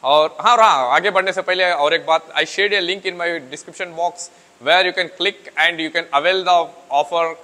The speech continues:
of free consultation and free ebook worth of five thousand rupees। अगर आप मुझसे कनेक्ट होना चाहते हो, you can go on the link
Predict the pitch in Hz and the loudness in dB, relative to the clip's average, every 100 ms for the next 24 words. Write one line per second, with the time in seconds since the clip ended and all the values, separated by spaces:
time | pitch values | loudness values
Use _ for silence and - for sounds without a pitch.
0 | - _ _ - 143 139 - 160 185 180 | -20 _ _ -4 -2 -2 -2 -2 -2 -2
1 | 165 175 170 170 185 165 156 - 180 156 | -4 -4 -6 -6 -4 -4 -6 -8 -8 -6
2 | 165 147 170 143 147 147 151 - 147 147 | -10 -8 -12 -2 -2 0 -4 0 -2 -2
3 | 147 147 135 151 151 156 143 143 139 139 | -6 -6 -10 -12 -8 -4 0 0 -2 -8
4 | - 143 151 160 165 165 160 160 175 175 | -8 -8 -8 -8 -6 -2 -2 -4 -6 -6
5 | 156 143 139 131 156 156 147 147 156 | -8 -10 -10 -6 -6 -4 -6 -6 -10